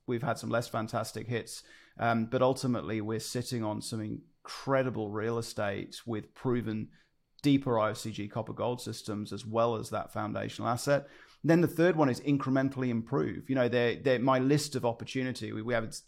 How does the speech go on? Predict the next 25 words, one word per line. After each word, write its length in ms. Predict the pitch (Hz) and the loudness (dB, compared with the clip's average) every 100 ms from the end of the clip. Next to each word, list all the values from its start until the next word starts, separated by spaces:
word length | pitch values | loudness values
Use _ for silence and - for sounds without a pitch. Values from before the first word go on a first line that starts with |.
| - | -4
internal 440 | 127 - 131 113 | -4 0 -2 0
opportunity 500 | 110 - 127 123 117 | -4 -4 -4 -4 -4
register 400 | 110 107 113 - | -6 -6 -8 -8
we 140 | 110 113 | -8 -8
keep, 360 | 113 110 - - - - - | -6 -6 -8 -18 -20 -20 -4
um, 340 | 127 123 117 - | 0 2 0 2
is 220 | 151 127 | 2 2
long. 520 | 113 117 110 107 90 - | 0 0 0 -4 -10 -6
And 320 | 123 120 117 - - _ _ _ 160 | 0 2 2 -4 -18 _ _ _ 6
everybody 400 | 156 151 135 123 | 8 8 6 6
knows 380 | 131 127 117 | 6 6 2
that 120 | 110 110 | -2 -4
if 140 | - | -2
they're 80 | 117 | -4
coming 500 | - 143 135 123 113 | 0 0 2 0 -2
and 160 | 110 117 | -4 -2
looking 400 | 123 123 117 113 | -4 -4 -6 -6
for, 540 | - 120 117 113 110 - _ _ _ _ - | -6 -4 -2 -2 -4 -10 _ _ _ _ -2
you 80 | |
know, 60 | 120 | 0
the 80 | 110 | 0
reason 300 | 123 123 113 | 0 -2 -4
to 40 | |
do 200 | 107 120 | -4 -2
something, 560 | 131 120 113 - 104 | 0 -2 -4 -6 -6